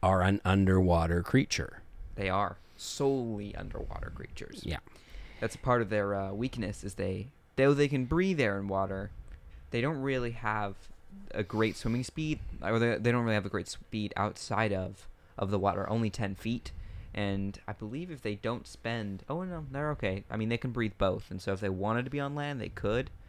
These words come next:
Speaker 2: But again, super slow, ten feet. Deck saves are, you know, negative one. Blasting this thing, it's, it's a fish out of water at that point,
Speaker 1: Yeah.
Speaker 2: right? Um, but in its, in, in when it's inside water, um, it's deadly.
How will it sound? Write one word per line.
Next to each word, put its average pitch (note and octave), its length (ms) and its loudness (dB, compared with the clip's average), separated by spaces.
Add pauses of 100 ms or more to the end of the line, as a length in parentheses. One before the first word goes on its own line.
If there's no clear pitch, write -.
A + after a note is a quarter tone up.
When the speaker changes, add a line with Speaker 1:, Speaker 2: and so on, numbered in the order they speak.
(220)
Speaker 2:
But A2 80 0
again, G2+ 320 0 (140)
super - 340 -2
slow, F#2+ 380 2
ten B2+ 320 0
feet. - 420 -6 (460)
Deck C3+ 200 -2
saves A2+ 460 -2
are, G2 300 -4 (100)
you G#2 140 -4
know, F#2 80 0
negative G2 420 0
one. F#2 440 -2 (120)
Blasting A2+ 400 2
this G2+ 140 -6
thing, G2 320 -4
it's, - 220 -2
it's C3 200 -2
a C#3+ 80 -2
fish C#3 220 -2
out A2+ 120 0
of G#2+ 60 -2
water A2+ 320 -4
at F#2 100 -10
that G2 220 -2
point, - 300 -6
Speaker 1:
Yeah. - 60 -6
Speaker 2:
right? G2+ 160 -4 (520)
Um, F#2+ 340 4 (120)
but A#2 200 4
in A#2+ 140 4
its, - 400 -4
in, G#2 160 -2 (160)
in F#2+ 200 -4
when F#2+ 120 -2
it's - 140 -6
inside A#2+ 420 -4
water, - 300 -8 (400)
um, F2+ 320 -6
it's - 460 0 (220)
deadly. - 360 2